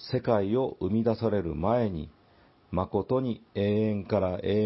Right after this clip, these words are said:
遠まであなたは神です。」B、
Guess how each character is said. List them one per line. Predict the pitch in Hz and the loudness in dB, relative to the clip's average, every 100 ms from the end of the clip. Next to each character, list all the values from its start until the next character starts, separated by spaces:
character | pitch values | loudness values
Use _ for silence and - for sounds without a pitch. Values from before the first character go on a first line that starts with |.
| 101 | 0
遠 | 95 92 | -2 0
ま | 131 | 2
で | 117 - - _ - | 0 -2 -12 _ -6
あ | 87 | -2
な | 87 | -2
た | 73 78 | 0 0
は | 110 113 - _ | 0 -2 -8 _
神 | - 127 85 | -2 0 0
で | 71 | -4
す。」 | - - - _ _ _ _ _ _ - - _ _ _ _ _ _ - _ _ _ _ _ | -8 -14 -16 _ _ _ _ _ _ -20 -20 _ _ _ _ _ _ -20 _ _ _ _ _
B、 | 104 127 92 | 0 0 0